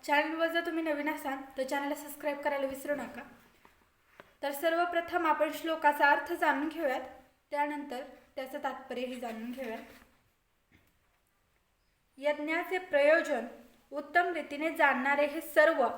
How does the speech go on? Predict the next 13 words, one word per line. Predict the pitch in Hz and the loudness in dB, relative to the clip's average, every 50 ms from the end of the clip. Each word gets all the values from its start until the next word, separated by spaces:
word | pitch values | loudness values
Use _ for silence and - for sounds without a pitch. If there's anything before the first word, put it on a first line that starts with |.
| - - - - - - - | -8 -14 -16 -18 -18 -14 -2
यज्ञ | 254 294 330 320 339 359 370 359 359 359 | 2 4 4 4 4 2 0 0 2 4
करते | 320 294 294 294 - 247 - - - - - - _ _ _ _ _ _ _ _ | 4 4 4 2 -2 -6 -6 -8 -10 -16 -20 -20 _ _ _ _ _ _ _ _
पाप | - 302 320 330 - - | 4 6 6 6 4 0
कर्मातून | 381 381 - 339 294 294 277 294 311 311 302 339 302 294 | -4 0 2 2 2 4 4 2 2 2 0 -2 -2 -2
मुक्त | 302 349 - - - 381 | -2 -2 -2 -2 0 0
होतात | 349 311 330 302 - 254 247 240 | 2 2 2 2 2 2 0 2
आणि | 247 285 302 294 262 240 226 - - - - - - _ _ _ _ _ _ - | 6 8 8 8 6 2 -4 -8 -12 -16 -20 -20 -20 _ _ _ _ _ _ -12
यज्ञाच्या | 262 269 285 294 285 294 311 339 359 339 - 302 247 220 - - - - - _ _ _ _ _ _ _ _ _ _ _ _ _ _ | -4 0 0 0 0 0 0 0 0 -2 -2 -4 -4 -4 -4 -8 -14 -20 -20 _ _ _ _ _ _ _ _ _ _ _ _ _ _
अवशिष्ट | 262 262 277 302 - - 359 381 381 - - - 381 | -6 -4 -2 -2 -2 -2 -2 -2 -2 -4 -6 -4 -4
रूपी | 381 330 320 285 - - 302 262 - - - - - _ _ _ _ _ _ _ _ _ - | -2 -2 -2 -4 -4 -4 -6 -6 -6 -8 -14 -20 -20 _ _ _ _ _ _ _ _ _ -8
अमृताची | 277 269 277 277 311 349 349 349 302 277 - - 320 | -4 -4 -4 -2 -2 -2 2 4 4 4 4 2 -6
चव | 311 - - - 320 320 339 330 | -8 -6 0 4 6 6 6 4
घेतल्यामुळे | 330 359 349 - - 262 269 285 294 285 277 247 233 220 | 2 -2 -2 -2 2 6 8 8 8 8 4 0 -2 -2